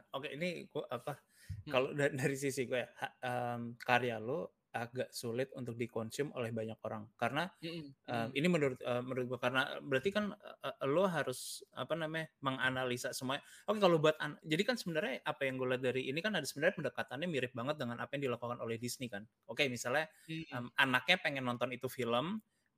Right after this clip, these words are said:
Speaker 1: ngajak
Speaker 2: Mm-mm.
Speaker 1: bapaknya dan ibunya
Speaker 2: Ya.
Speaker 1: misalnya, "Yaudah, gue temenin deh." Tapi mereka
Speaker 2: Mm.
Speaker 1: berdua akhirnya senang ngomong ke temennya,
Speaker 2: Mm-mm.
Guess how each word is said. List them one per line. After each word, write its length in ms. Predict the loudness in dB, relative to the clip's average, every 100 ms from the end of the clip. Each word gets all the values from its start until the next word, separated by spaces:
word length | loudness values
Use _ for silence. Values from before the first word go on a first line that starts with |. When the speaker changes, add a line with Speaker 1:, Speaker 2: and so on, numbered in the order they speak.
| 2
Speaker 1:
ngajak 320 | 4 6 4
Speaker 2:
Mm-mm. 40 | 2
Speaker 1:
bapaknya 600 | 0 -2 2 2 2 0
dan 140 | -4 -4
ibunya 320 | -6 2 4
Speaker 2:
Ya. 0 |
Speaker 1:
misalnya, 320 | 4 0 0
"Yaudah, 200 | 6 6 6
gue 120 | 2
temenin 340 | 0 0 0 2
deh." 120 | 2 0 -2
Tapi 240 | 2 2 0 -2
mereka 240 | 4 6
Speaker 2:
Mm. 60 | 6
Speaker 1:
berdua 180 | 4 2
akhirnya 160 | 2 -2
senang 260 | 0 -2 -4 -8 -6
ngomong 240 | -2 0 -2
ke 20 |
temennya, 400 | -2 -2 0
Speaker 2:
Mm-mm. 60 | 0